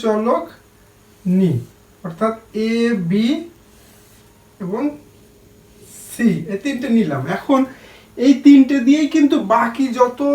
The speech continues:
এখানে চল-, এই, এই উপাদানগুলো আছে, অর্থাৎ এই দেখো, এ, বি, সি গুণে রয়েছে, এ বার সি, আহ, এগুলো গুণে রয়েছে, এ, বি, সি বার, এগুলো গুণে রয়েছে, এগুলো সব কিন্তু এই চলকের মধ্য দিয়েই আমরা তৈরি করতে পারবো।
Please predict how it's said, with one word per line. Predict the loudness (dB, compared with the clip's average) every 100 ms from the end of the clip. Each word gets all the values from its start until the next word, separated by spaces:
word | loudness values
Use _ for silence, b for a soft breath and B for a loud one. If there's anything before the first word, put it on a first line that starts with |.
| -2
এখানে | -6 -6 -4 0
চল-, | 2 2 0 0
এই, | 0 0 0 -2 -2
এই | -2
উপাদানগুলো | 0 2 2 0 -2 -2 0 0
আছে, | -2 -6 -4
অর্থাৎ | -4 -2
এই | -2 -2
দেখো, | -2 -4 B B -6
এ, | -2
বি, | 0 -2
সি | -2 -2
গুণে | 0 0 2 2
রয়েছে, | 0 -2 -2 -2 -4 B -4
এ | 4 4 6
বার | 2 0 -4
সি, | -10 -10 -10 B B _ -6
আহ, | -2 0 0 0
এগুলো | 0 2 0 -2
গুণে | -4 2
রয়েছে, | 2 2 -2
এ, | -2 2 4 4 2
বি, | -8 -10 -10 -12 -12
সি | -8
বার, | -2 0 0 -4
এগুলো | -4 -2
গুণে | -2 -4 -2
রয়েছে, | -2 -2 -2 -4
এগুলো | -2 -4
সব | -2 -4 -4 -10
কিন্তু | -10 -8
এই | -6 -6 -6 -12 -20 -4
চলকের | 0 0 -2 -2
মধ্য | -2 -2 -6
দিয়েই | -2 0 0
আমরা | 0 -2
তৈরি | -4 -4
করতে | -4 -4 -4
পারবো। | -4 -6 -6